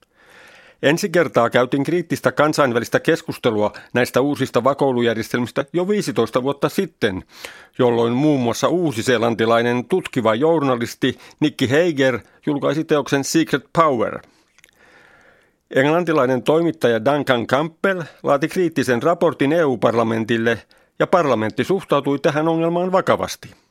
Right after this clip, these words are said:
Se laati oman raporttinsa ja ehdotti vastatoimenpiteitä. Tällöin puhuttiin Echelon-vakoilujärjestelmästä, jossa Englannilla oli tärkeä rooli.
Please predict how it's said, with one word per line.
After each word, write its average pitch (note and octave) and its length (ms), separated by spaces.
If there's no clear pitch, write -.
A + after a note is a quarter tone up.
Se B2+ 120
laati B2 260
oman D3 240
raporttinsa C3+ 800
ja C#3 140
ehdotti D3+ 320
vastatoimenpiteitä. G#2 1040
Tällöin D3+ 400
puhuttiin A#2+ 580
Echelon-vakoilujärjestelmästä, A#2 1800
jossa C#3 260
Englannilla G#2+ 480
oli A2+ 160
tärkeä B2+ 460
rooli. B2+ 420